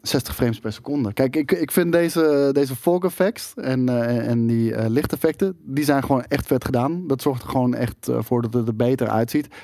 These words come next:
Maar wat je al zegt, niet wereldschokkend. Eh, d-, kijk, dit ziet er ook wel vet uit, moet ik zeggen, hoor. Maar, ehm, zestig frames per seconde, dat is, dat is toch wel, eh, een gamechanger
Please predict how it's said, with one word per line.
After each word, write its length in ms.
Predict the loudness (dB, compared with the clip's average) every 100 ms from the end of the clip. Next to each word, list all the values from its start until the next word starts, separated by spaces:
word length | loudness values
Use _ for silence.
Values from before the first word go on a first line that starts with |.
| -4
Maar 340 | 0 0 -4 _ -4
wat 140 | 0
je 80 | 2
al 120 | 2
zegt, 280 | 2 0 -6 -20 _ -20
niet 440 | -4 -2 0 0 0
wereldschokkend. 960 | 2 2 0 -4 -2 -2 2 0 0 -8 -20 -20 -20 -20 _ -4
Eh, 120 | -4
d-, 220 | -4 -4
kijk, 200 | -4 0
dit 140 | 0
ziet 140 | 0 0
er 80 | -2
ook 160 | 0
wel 100 | -2
vet 280 | 0 -2 0
uit, 180 | 0 0
moet 120 | -2
ik 80 | -2
zeggen, 280 | -4 -2 -4
hoor. 180 | -4 -2
Maar, 280 | 0 0
ehm, 260 | 0 0 0 -4 -10 -20 _ -14
zestig 340 | -4 -2 0
frames 220 | -2 0
per 120 | -2
seconde, 400 | -4 -2 -2 -4 -4
dat 200 | -4 -2
is, 120 | -2 -2
dat 180 | -4 -4
is 120 | -6
toch 180 | -4 0
wel, 340 | 0 2 0
eh, 280 | 0 0 -2
een 120 | -2
gamechanger 500 | 0 0 2 0 2